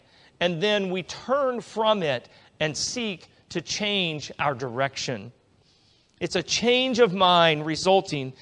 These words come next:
in a change of behavior. And James is saying here, grieve over your sin. Recognize your sin. Reflect upon it.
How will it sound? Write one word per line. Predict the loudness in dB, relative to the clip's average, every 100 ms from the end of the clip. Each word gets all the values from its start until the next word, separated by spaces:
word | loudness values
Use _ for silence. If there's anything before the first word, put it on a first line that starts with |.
| -20 -6
in | -2 -2
a |
change | 0 2 4 4 2 -4 -10 -16 _ _ _
of | -4 -2
behavior. | -4 -2 0 0 -2 -6 -6 -14 _ _ _ _ _ _ _ _ _
And | -14 -4
James | 0 2 0 -2
is | -4
saying | -2 0 0 -4
here, | -6 -6 -6 -8 -10 _ _ -14
grieve | -10 -8 -4 -4 -6 -2
over | 0 0 -2
your | -4
sin. | -6 -4 -2 -2 -2 -6 -14 _ _ _ _ _ _ _ 2
Recognize | 4 4 2 0 2 2 0 -4 -10
your | -10 -10
sin. | -10 -8 -4 -2 -2 -8 -16 _
Reflect | -4 -2 0 2 2 0 -4 0
upon | 2 6 8 8
it. | 4 -2 -8